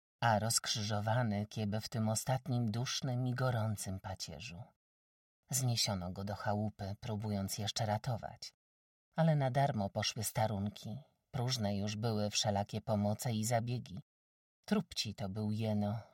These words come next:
zimny trup człowieczy. Srogi lament powstał w chałupie.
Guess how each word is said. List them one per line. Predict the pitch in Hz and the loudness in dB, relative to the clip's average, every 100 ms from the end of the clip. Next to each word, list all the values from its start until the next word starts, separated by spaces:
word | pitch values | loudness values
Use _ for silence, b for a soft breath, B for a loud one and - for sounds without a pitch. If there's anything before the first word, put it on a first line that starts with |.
| - | -6
zimny | 101 127 151 156 156 143 | -2 2 2 2 0 -2
trup | - 110 - | -6 -8 -6
człowieczy. | - - 98 104 92 - 104 110 _ _ _ _ _ _ _ _ _ _ _ _ _ - | -6 -4 -4 -6 -8 -8 -10 -10 _ _ _ _ _ _ _ _ _ _ _ _ _ 0
Srogi | - 143 127 127 | 4 4 4 2
lament | 123 131 101 95 | 4 4 0 -2
powstał | - 113 - - 101 | -2 -2 -2 -2 -4
w | - | -4
chałupie. | - 104 95 - 127 117 | -2 -2 -2 -8 -12 -12